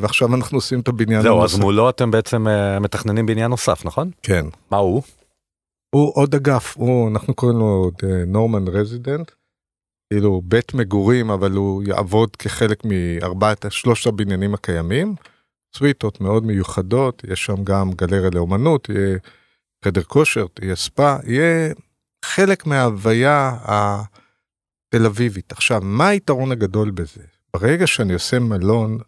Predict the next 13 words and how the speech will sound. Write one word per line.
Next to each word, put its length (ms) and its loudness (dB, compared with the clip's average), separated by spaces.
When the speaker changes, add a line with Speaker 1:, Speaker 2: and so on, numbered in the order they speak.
Speaker 1:
הפרויקטים 680 -4
האלו 280 -6
הם 120 -4
סמי 400 2
ציבוריים. 760 0
זאת 960 -10
אומרת, 340 2
נכון 480 2
שזה 320 -2
דבר, 480 2
בכלל 300 0
הביטוי 380 0
יוקרתי, 580 -2